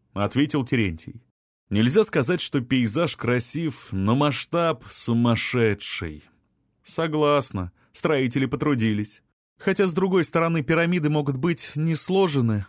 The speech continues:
а выращены из механозародышей. Такое и мы можем делать». «Да, но опять-таки, масштаб. Здесь миллионы пирамид, и все они порталы.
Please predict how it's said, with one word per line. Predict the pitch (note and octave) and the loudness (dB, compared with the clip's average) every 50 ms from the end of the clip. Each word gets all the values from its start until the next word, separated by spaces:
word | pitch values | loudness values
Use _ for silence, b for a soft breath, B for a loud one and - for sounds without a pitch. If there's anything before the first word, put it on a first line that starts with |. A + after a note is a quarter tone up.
| _ _ | _ _
а | - D#3+ D#3 | -4 -2 0
выращены | E3+ A3 G#3+ G3 F3 - - D#3 D3+ D3+ D3+ | 2 2 2 2 0 -2 -2 -2 -2 -2 -2
из | C#3 B2 | -2 -2
механозародышей. | D3 D#3+ D3+ - F3 E3+ E3 E3 D3 C3+ E3 E3 E3 D3+ A#2+ G#2+ G#2+ - - - A2 G#2 G2+ - _ _ _ _ _ _ _ _ _ - | -2 -2 -2 -2 -2 0 0 -2 -2 0 0 0 0 0 0 -2 -2 -4 -4 -4 -4 -4 -6 -8 _ _ _ _ _ _ _ _ _ -4
Такое | - E3 - - F#3+ F#3+ F#3 | -2 -2 2 2 2 2 2
и | F3+ E3+ | 2 2
мы | D3 C#3+ D3 D3 | 2 2 0 2
можем | D3 C#3+ B2 A#2+ C3 B2+ B2 | 2 2 2 2 2 2 2
делать». | A#2 A#2 G#2+ G2 G2 F#2+ - - - _ _ _ _ _ _ _ _ _ _ _ _ _ _ _ | 2 2 0 0 -2 -6 -10 -16 -20 _ _ _ _ _ _ _ _ _ _ _ _ _ _ _
«Да, | - A2 G2 A2 A2 G#2 G2 F2 - - - | -6 -2 0 2 2 2 0 -2 -6 -10 -8
но | F#2+ G2+ G#2 G#2 G2+ | -4 -2 -2 0 -2
опять-таки, | F#2+ - - A2 A2 - - - - F2+ - - F2+ E2 - _ _ _ _ _ _ | -2 0 0 0 0 0 -2 -6 -8 -8 -8 -10 -14 -16 -16 _ _ _ _ _ _
масштаб. | G#2+ A2+ B2 D3 C#3+ - - - _ F3+ D3 A2+ F#2 - _ _ _ _ _ _ _ _ _ _ - | -2 0 0 0 0 -2 -4 -6 _ -2 0 0 -2 -4 _ _ _ _ _ _ _ _ _ _ -2
Здесь | B2 A2+ G#2 B2+ C#3+ C3 B2 - | -2 0 2 2 2 2 2 0
миллионы | A#2+ B2 C3 C#3 D3 D3 C#3+ A#2+ G#2 G2 | 0 2 2 4 4 2 2 2 0 0
пирамид, | - A2 A2 A2 A2+ A2 G2+ F2 - - - - - _ | 0 0 2 2 2 0 0 -2 -6 -8 -16 -20 -16 _
и | F#2+ G2+ | -8 -6
все | F#2 - - D#3 C#3+ | -6 -4 -2 0 0
они | C3+ C3 C3 | 0 0 -2
порталы. | A#2+ A#2+ - B2 A#2 A#2 - _ A#2 G#2 G2 F#2 F2+ F2 E2+ E2 - | -2 0 0 0 0 0 -2 _ 0 0 0 0 0 -4 -6 -8 -12